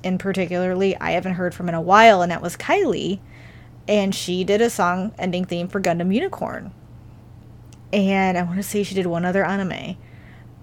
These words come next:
And I have not heard anything from her in years. And I absolutely loved the track for Unicorn Everlasting, was fantastic. And I liked her music.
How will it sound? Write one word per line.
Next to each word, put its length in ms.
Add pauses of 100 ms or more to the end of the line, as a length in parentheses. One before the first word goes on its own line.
And 180
I 160
have 280
not 260
heard 200
anything 440
from 160
her 200
in 160
years. 540
And 120
I 280
absolutely 540
loved 240
the 80
track 440
for 140
Unicorn 460
Everlasting, 640
was 140
fantastic. 880 (440)
And 180
I 380
liked 340
her 100
music. 680